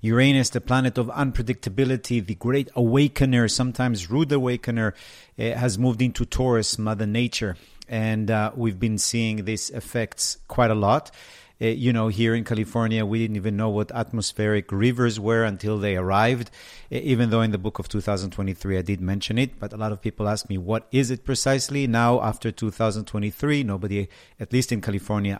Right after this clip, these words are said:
asks what it is. And, um, also, when I was flying from Istanbul to Los Angeles is when we had Hurricane, uh, Hillary come visit Baja California. By the time she came to Alta California, uh, she became the first tropical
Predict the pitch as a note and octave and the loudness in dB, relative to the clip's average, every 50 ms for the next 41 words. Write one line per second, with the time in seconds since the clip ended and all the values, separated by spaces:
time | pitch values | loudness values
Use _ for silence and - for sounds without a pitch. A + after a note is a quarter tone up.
0 | - G#2 G2+ - - - - - - C#3+ G#2+ G#2 G2 G2 F#2+ G#2+ C#3 C#3+ A2+ G2+ | -4 -4 -4 -4 -4 -6 -6 -10 -8 -4 -4 -2 0 0 2 4 4 4 4 2
1 | A#2+ - - - - - - - - - _ - - C3+ C3+ C3+ C3+ C3+ B2+ C#3 | -2 -8 -16 -20 -20 -20 -20 -20 -20 -20 _ -2 2 4 4 4 4 4 2 2
2 | C3+ C3+ C3 C#3 C#3+ D3 - - D3+ E3 D#3 - - D#3+ D3+ D#3 D#3 D#3 C#3 C#3 | 2 2 2 0 -2 -4 -2 2 2 4 4 2 2 4 4 6 6 6 4 4
3 | C3+ C3+ - D3 D3+ D3 C#3+ D3 D3 C3 - - - - B2+ C#3 D#3+ D#3+ D3+ B2+ | 2 0 -2 -2 0 0 2 2 0 0 -2 -4 -2 0 2 4 4 4 4 2
4 | A2 G2+ G#2+ - - C3 B2 B2 B2+ B2 - - - A#2+ A#2 A2 A2+ A#2+ A#2+ B2 | 0 -2 -4 -6 -2 -2 0 0 0 -2 -2 0 -2 -2 -2 0 0 2 2 4
5 | A#2+ A#2 G#2+ G2 - _ _ _ _ _ _ _ _ _ _ _ _ _ _ _ | 2 2 0 -4 -10 _ _ _ _ _ _ _ _ _ _ _ _ _ _ _
6 | - - _ - - - C3+ A#2+ A#2+ A2+ - D3 D3+ D#3 C3+ C3 B2+ B2 A#2 - | -18 -18 _ -6 0 2 2 4 4 2 2 2 2 2 2 0 0 0 0 0
7 | - A2 F#2+ G#2 A2+ B2 A#2+ A#2 G#2+ A#2+ A2+ G#2+ A2 A#2 A#2 A#2 G2+ F2+ G#2 A#2+ | -2 -4 -4 -2 -2 -2 0 0 0 0 0 0 2 0 0 0 0 -2 -2 0
8 | A#2 A2+ - - A2+ A2+ A2 G#2+ G2+ - - - - - - - _ - - A#2+ | 0 0 0 0 -2 0 0 -2 -4 -8 -14 -20 -20 -20 -20 -20 _ -4 2 2
9 | A#2 A2+ A2+ G2+ D3 G3 G3 E3+ C#3+ C3 A#2+ A#2 A2 G#2+ - - - A#2+ A2+ G2+ | 2 2 4 6 6 6 8 8 8 8 6 6 4 2 0 0 0 0 0 2
10 | F#2+ B2 A#2 G#2 A2+ G2 F2 F#2 B2 C#3 C3 D3 D3 - C#3+ B2 B2 - - A#2 | 2 2 2 2 -2 -4 0 0 0 0 0 -2 -2 0 0 0 0 -2 -2 -2
11 | A#2 A#2 A2+ A2+ G#2 G2 G#2 F#2+ G#2 - - A#2 A2+ G#2 - - - - A2+ A2 | 0 0 0 0 0 0 -2 -2 -2 -2 -2 -2 -2 -2 -4 -6 -4 -4 -4 -4
12 | G#2+ G2+ - - G#2+ A2 - - B2+ D3+ D#3 - D#3 B2+ - C3+ B2 A#2+ - - | -4 -4 -4 -4 -6 -4 2 4 4 4 4 2 -4 -4 -2 0 0 -2 -2 0
13 | A#2+ A#2 A2+ A2 A2 G#2+ G#2 F#2+ - - - - - - - A2 A2 - - A#2+ | 0 0 2 2 2 0 0 -2 -4 -12 -20 -20 -14 -6 -2 -2 0 0 0 0
14 | G#2 A#2+ A2+ - B2 A#2+ A#2 A#2 A2 - - A#2+ A#2 A2 - - - B2+ A2+ - | 0 0 -2 0 0 0 0 0 -4 -6 -4 -2 -2 -2 -4 -4 -2 -2 -2 -2
15 | - - - - A2+ A2 G#2+ G2+ | -4 -8 -4 -2 0 0 0 0